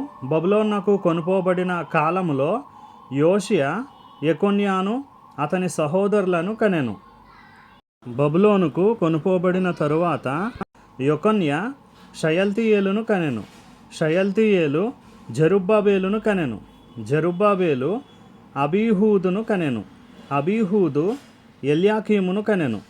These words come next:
ಎಲ್ಯಾಕೀಮು ಅಜೋರನು ಕನೆನು. ಅಜೋರು ಸಾದೋಕನು ಕನೆನು. ಸಾದೋಕು ಆಕೀಮನು ಕನೆನು. ಆಕೀಮು ಎಲಿಹೂದನು ಕನೆನು.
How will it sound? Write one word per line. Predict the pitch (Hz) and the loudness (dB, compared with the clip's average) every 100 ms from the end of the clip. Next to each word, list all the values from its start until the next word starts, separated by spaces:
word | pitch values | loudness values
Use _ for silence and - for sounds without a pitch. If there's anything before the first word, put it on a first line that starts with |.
| - - _ - 139 | -20 -20 _ -14 -4
ಎಲ್ಯಾಕೀಮು | 139 160 202 208 202 185 143 151 240 - _ _ _ - - | 0 2 2 2 2 2 2 0 -4 -8 _ _ _ -20 -8
ಅಜೋರನು | 127 127 196 196 190 208 | -4 0 2 4 2 0
ಕನೆನು. | 202 190 147 107 - - - - - - - - - - - - - - - | 0 0 0 -2 -8 -16 -20 -20 -20 -20 -20 -20 -20 -20 -20 -20 -20 -18 -6
ಅಜೋರು | 135 131 214 180 135 185 | -2 2 4 4 2 -2
ಸಾದೋಕನು | 240 - 160 160 196 185 202 208 | -4 -4 -2 0 0 0 0 -2
ಕನೆನು. | 214 202 151 104 - - - - - - - - _ _ _ _ _ _ - | -2 -2 -2 -4 -8 -16 -20 -20 -20 -20 -20 -20 _ _ _ _ _ _ -10
ಸಾದೋಕು | - 156 175 220 170 - 160 240 - _ _ _ _ - - - - _ - _ - - | -6 -4 0 0 0 -2 -4 -4 -6 _ _ _ _ -20 -20 -20 -20 _ -20 _ -20 -10
ಆಕೀಮನು | 147 180 - 220 208 202 208 | -4 -2 0 0 0 0 -2
ಕನೆನು. | 208 147 110 95 - _ - | -2 -2 -4 -10 -20 _ -8
ಆಕೀಮು | 139 175 220 208 156 151 214 277 - _ - | -4 -4 0 0 0 -2 -6 -8 -16 _ -8
ಎಲಿಹೂದನು | 135 170 220 202 214 180 196 220 | -2 0 2 4 4 4 0 0
ಕನೆನು. | 214 170 120 | 0 0 -4